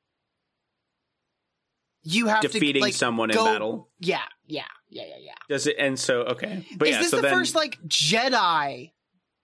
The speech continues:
Speaker 1: that, that Anakin is killed? That Vader is killed?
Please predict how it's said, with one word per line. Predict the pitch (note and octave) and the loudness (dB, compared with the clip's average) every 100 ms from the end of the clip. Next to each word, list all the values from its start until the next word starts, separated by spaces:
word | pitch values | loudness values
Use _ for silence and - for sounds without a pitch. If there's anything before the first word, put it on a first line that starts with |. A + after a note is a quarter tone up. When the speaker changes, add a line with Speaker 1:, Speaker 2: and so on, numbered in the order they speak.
| _ _ _ - | _ _ _ -18
Speaker 1:
that, | E3+ A3 G3+ - _ _ _ _ _ _ _ _ _ _ _ _ - | -2 2 2 0 _ _ _ _ _ _ _ _ _ _ _ _ -12
that | - G3 F#3+ _ - | 0 0 0 _ -4
Anakin | G3 G3 F#3+ G3 | 0 0 0 -2
is | F3 | -2
killed? | - B3 C3 - _ _ _ _ | -2 -4 -4 -16 _ _ _ _
That | - F#3 | -4 0
Vader | G#3 F#3 | 2 2
is | F3 E3 | 0 -2
killed? | - A3+ - - | -2 -4 -4 -16